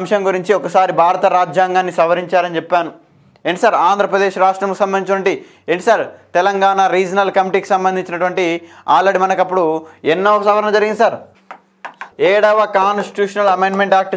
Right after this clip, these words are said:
జరిగిందా? ప్రీవియస్ క్లాస్లో చెప్పినా నేను, మనకు ఫస్ట్‌లో బేసిక్లో మర్చిపోయారు. ఇంకెక్కడ సార్? ఎప్పుడో అది ఎప్పుడో క్లాస్లో చెప్పారు, ఇంకెక్కడ గుర్తుందంటారా? Already మనం డిస్కస్ చేసుకున్నాం, అయిపోయింది కదా, మళ్ళీ ఇంకా దాన్ని ఎందుకు తీసుకొస్తారని చాలామంది డౌట్ పడుతుంటారు. గుర్తుంచుకోవాలండి,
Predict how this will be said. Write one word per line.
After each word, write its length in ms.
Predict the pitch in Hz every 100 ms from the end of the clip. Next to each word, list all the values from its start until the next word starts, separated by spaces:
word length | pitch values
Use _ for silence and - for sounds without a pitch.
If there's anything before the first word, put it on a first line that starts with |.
| 175
జరిగిందా? 340 | 180 202 196 202 196
ప్రీవియస్ 340 | 190 208 202
క్లాస్లో 260 | 208 202 202 185
చెప్పినా 280 | 196 208 208
నేను, 140 | 220 220 _ _ _ _ _ -
మనకు 180 | 190 190 202
ఫస్ట్‌లో 360 | 196 - 220 170 - -
బేసిక్లో 360 | 165 202 214 180 165
మర్చిపోయారు. 480 | 165 - 185 190 156 - _ _ _ _ _ _ _ _ _ -
ఇంకెక్కడ 340 | 165 202 190 190
సార్? 100 | 196 170
ఎప్పుడో 140 | 175 175
అది 60 | 165
ఎప్పుడో 180 | 165 170 151 147
క్లాస్లో 320 | 151 151 165 151
చెప్పారు, 260 | 143 151 139
ఇంకెక్కడ 340 | 139 147 151 147 143
గుర్తుందంటారా? 540 | 127 - 131 117 110 120 - _ _ _ _ _ _ 127
Already 220 | 156 160
మనం 120 | 160 147
డిస్కస్ 300 | 143 - 143
చేసుకున్నాం, 340 | 143 143 156 143
అయిపోయింది 300 | 135 143 147 143
కదా, 140 | 139 139 _ _ _ -
మళ్ళీ 180 | 139 160
ఇంకా 120 | 156 143
దాన్ని 160 | 139 156
ఎందుకు 160 | 156 147
తీసుకొస్తారని 540 | 143 151 143 143 143 127 156
చాలామంది 400 | 147 151 151 143
డౌట్ 180 | 135 123 123
పడుతుంటారు. 340 | 120 123 117 - _ -
గుర్తుంచుకోవాలండి, 720 | 127 131 135 131 123 117 101